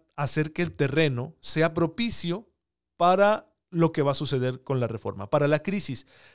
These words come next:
que trajo la reforma. Sin embargo, las iniciativas de los reformadores parten sobre todo de sus experiencias personales, muy concretamente la de Lutero. Lutero es un, un sacerdote agustino que tiene una crisis de fe,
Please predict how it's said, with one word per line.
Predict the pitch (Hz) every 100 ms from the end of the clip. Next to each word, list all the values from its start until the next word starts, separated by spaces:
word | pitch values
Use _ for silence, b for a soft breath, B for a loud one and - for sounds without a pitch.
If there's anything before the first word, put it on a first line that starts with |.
| b
que | 131
trajo | 131 123
la | 120
reforma. | 107 98 98 -
Sin | - 202
embargo, | 226 185 175 123 120 - _ _ _ _ _ _ -
las | 135 170 220
iniciativas | 247 240 - 160 135 127 123
de | 120
los | 170
reformadores | 165 151 160 135 120 120 -
parten | - 175 185 202
sobre | 185 147 143
todo | 139 147
de | 143
sus | 123
experiencias | 120 - 113 113 113 120
personales, | 131 123 147 196 160 120
muy | 139
concretamente | 160 156 151 147 143 143
la | 135 123
de |
Lutero. | 123 127 175 196 110
Lutero | 117 - 135
es | 139
un, | 147
un | 139 _ _ - -
sacerdote | 139 127 123 139 143
agustino | 135 139 - 180 147 139 139
que | 110
tiene | 110
una | 131 127
crisis | 143 127 139
de | 143
fe, | 143 147 151